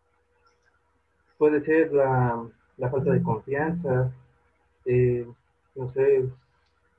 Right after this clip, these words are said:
es que no sé cómo se dice, antipático, antisocial. Es, forma parte de las inseguridades, porque,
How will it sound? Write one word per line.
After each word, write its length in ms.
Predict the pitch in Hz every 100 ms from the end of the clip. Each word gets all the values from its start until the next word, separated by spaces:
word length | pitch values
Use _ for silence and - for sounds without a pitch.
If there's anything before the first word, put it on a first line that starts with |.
| _ _ _
es 80 | 147
que 80 | 165
no 100 | 151
sé 140 | 160
cómo 240 | 175 170 151
se 80 | 147
dice, 300 | 151 202 196
antipático, 760 | 143 143 131 175 226 - 294 294 -
antisocial. 680 | 135 131 131 131 175 214 226 _ _ _ _ _ _ _ _ _ _ _ _ _ _ -
Es, 200 | 143 147 - _ _ _ _ _ -
forma 360 | 151 151 -
parte 300 | 147 139 151
de 100 | 139
las 220 | 123 117
inseguridades, 720 | 127 127 120 120 120 143 143 131 131
porque, 240 | 127